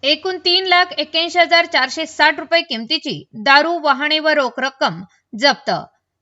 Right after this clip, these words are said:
तसेच जुगार खेळणाऱ्या दोन इसमांविरुद्ध कारवाई करून पाच हजार दोनशे रुपयांची रोख रक-, जप्त. मिरजगाव पोलीस ठाणे क्षेत्र मावा विक्री करणाऱ्या दोन आरोपींवर गुन्हे दाखल. एकवीस हजार रुपये किमतीचा मावा जप्त.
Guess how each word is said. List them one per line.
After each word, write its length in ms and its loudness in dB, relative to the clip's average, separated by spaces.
तसेच 260 2
जुगार 420 2
खेळणाऱ्या 420 2
दोन 320 -2
इसमांविरुद्ध 800 -4
कारवाई 340 2
करून 340 -2
पाच 260 4
हजार 260 0
दोनशे 440 -8
रुपयांची 640 -4
रोख 300 0
रक-, 340 -6
जप्त. 320 -4
मिरजगाव 500 2
पोलीस 400 -6
ठाणे 220 0
क्षेत्र 500 -2
मावा 420 0
विक्री 320 -8
करणाऱ्या 500 -2
दोन 320 -2
आरोपींवर 580 -2
गुन्हे 360 -8
दाखल. 420 -4
एकवीस 400 -4
हजार 240 4
रुपये 260 0
किमतीचा 560 -6
मावा 380 0
जप्त. 380 -2